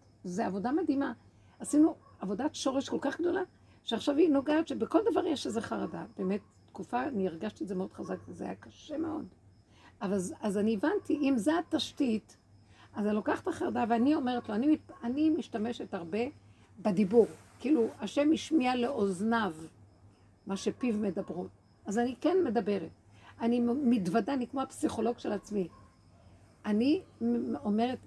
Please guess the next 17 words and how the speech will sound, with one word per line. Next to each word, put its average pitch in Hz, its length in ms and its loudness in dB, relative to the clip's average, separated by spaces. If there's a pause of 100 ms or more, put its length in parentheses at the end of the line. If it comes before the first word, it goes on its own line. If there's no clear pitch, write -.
יש 190 240 -4
לי - 80 -4
חרדה 208 340 -2
ואני 202 160 0
לא 185 80 2
יכולה 285 260 0
להכיל 240 440 -2
אותה. 170 220 -6 (560)
תרחם 247 380 -2
אליי, 254 140 0
אני 208 200 0
לא... 226 80 2 (440)
אתה - 180 -4
הבאת 262 300 0
אותי 233 200 -2
למקום 196 420 -2
הזה, 277 300 -2